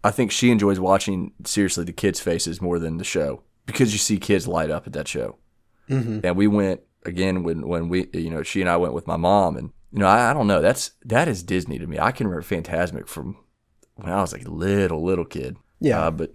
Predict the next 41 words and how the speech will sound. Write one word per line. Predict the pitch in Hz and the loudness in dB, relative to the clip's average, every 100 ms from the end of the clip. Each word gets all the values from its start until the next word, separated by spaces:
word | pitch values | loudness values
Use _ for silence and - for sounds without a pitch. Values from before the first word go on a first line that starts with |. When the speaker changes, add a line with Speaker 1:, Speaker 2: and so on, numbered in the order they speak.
| - | -6
Speaker 1:
but | 95 | -2
you're | 98 113 | 2 8
right. | 120 120 - | 8 6 2
Some | 110 - | 0 2
people | 143 104 | 2 4
would | 95 | 4
have | 95 92 92 | 2 0 0
<laughs> | |
nothing. | 90 87 - 92 76 | -4 -4 -6 -6 -4
They | 87 - | -4 -2
wouldn't | 104 92 - | -2 -2 -6
give | - | -2
a | 110 73 | -2 0
rip. | 80 82 73 - - _ _ _ _ _ | 0 0 0 -4 -14 _ _ _ _ _
Speaker 2:
But, | 151 156 | 2 4
like, | 151 143 | 4 2
Illuminations. | - 151 143 123 135 - 98 101 - - - _ | 4 4 6 6 4 2 -8 -12 -16 -20 -20 _
Illuminations | 123 127 123 110 - 127 | 0 2 4 2 0 -4
would | 117 - | -4 0
probably | 117 104 | 2 2
be | 110 | -2
a | 101 | -4
good | 110 95 | -6 -6
show | 113 104 | -6 -8
for | 101 104 | -8 -6
a | 104 | -6
non-Disney | 104 104 101 98 101 101 101 90 - _ _ _ _ | -6 -6 -8 -6 -6 -6 -6 -8 -14 _ _ _ _
fan. | - 104 98 101 - - _ | -10 -10 -10 -14 -20 -20 _
Same | - 135 | 4 6
with, | 127 120 | 6 8
Speaker 1:
Yeah, | 151 110 | 8 8
Speaker 2:
you | |
know, | 107 | 4
Speaker 1:
and | 107 | 2
Speaker 2:
the, | |
Speaker 1:
I | - - _ | -4 -10 _
Speaker 2:
the | - | -2
fireworks | - 131 135 131 127 - | 2 6 8 6 4 0
at | 117 | 0
Hollywood | 123 123 117 | 2 2 0
Studios. | - 135 120 - - - | -4 -4 -4 -6 -12 -16